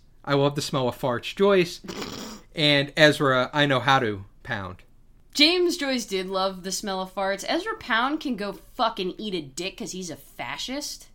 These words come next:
Speaker 2: He supported Hitler.
Speaker 1: Hmm.
Speaker 2: I, i-, it's an objective fact. It's not an opinion.
Speaker 1: Gertie Stein became a mentor to Papa, who was a, quote, "tall, handsome, muscular,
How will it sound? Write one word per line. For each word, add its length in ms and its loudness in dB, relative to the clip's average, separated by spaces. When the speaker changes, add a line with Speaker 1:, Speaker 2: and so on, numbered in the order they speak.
Speaker 2:
He 120 -2
supported 580 0
Hitler. 640 0
Speaker 1:
Hmm. 180 -6
Speaker 2:
I, 180 6
i-, 120 0
it's 120 -2
an 100 2
objective 520 0
fact. 460 4
It's 120 -12
not 160 2
an 80 -2
opinion. 580 -4
Speaker 1:
Gertie 240 8
Stein 380 2
became 280 0
a 40 0
mentor 280 -2
to 80 -6
Papa, 400 0
who 160 -2
was 400 0
a, 280 0
quote, 380 -10
"tall, 340 0
handsome, 480 -6
muscular, 540 -10